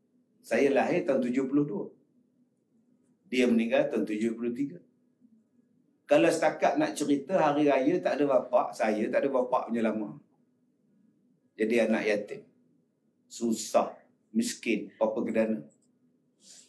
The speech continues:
Hidup dengan mak. Sebab tu bila datang hari raya, banyak kenangan yang sampai pada saya. Kadang-kadang dia mari satu ingatan yang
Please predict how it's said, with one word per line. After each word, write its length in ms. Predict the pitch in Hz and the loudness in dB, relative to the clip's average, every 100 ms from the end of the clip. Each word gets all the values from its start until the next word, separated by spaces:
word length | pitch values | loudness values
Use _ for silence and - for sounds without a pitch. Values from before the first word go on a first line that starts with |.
| _ _ _ _ _ _ _ _ _ _ | _ _ _ _ _ _ _ _ _ _
Hidup 400 | 127 127 165 143 | 0 4 4 2
dengan 320 | 131 127 123 | 0 0 2
mak. 320 | 120 - - _ _ _ _ _ _ _ _ _ _ _ _ _ | 0 -2 -10 _ _ _ _ _ _ _ _ _ _ _ _ _
Sebab 320 | - - - | 2 2 2
tu 80 | 233 | 2
bila 240 | 190 180 | 4 6
datang 400 | 175 277 214 165 | 4 2 0 0
hari 160 | 156 165 | 0 2
raya, 400 | 143 110 113 123 | 4 4 0 0
banyak 400 | 165 190 214 - | 0 2 0 -2
kenangan 480 | - 156 156 185 175 | -2 0 0 0 0
yang 240 | 151 139 | 0 0
sampai 560 | 135 135 - 135 107 104 | -4 -6 -4 -4 -2 -4
pada 160 | 110 | -2
saya. 240 | 107 - - _ _ _ - - - - _ _ _ - _ _ _ _ _ _ _ _ _ _ _ _ 107 | -2 -4 -10 _ _ _ -20 -18 -20 -20 _ _ _ -20 _ _ _ _ _ _ _ _ _ _ _ _ -2
Kadang-kadang 720 | 110 110 117 127 147 143 - | 0 2 2 4 4 2 -4
dia 80 | 120 | -2
mari 320 | 117 123 131 | 0 0 -2
satu 240 | - - | -4 -4
ingatan 480 | - 120 113 123 123 | -4 -2 -2 2 2
yang 240 | 120 113 | 2 -2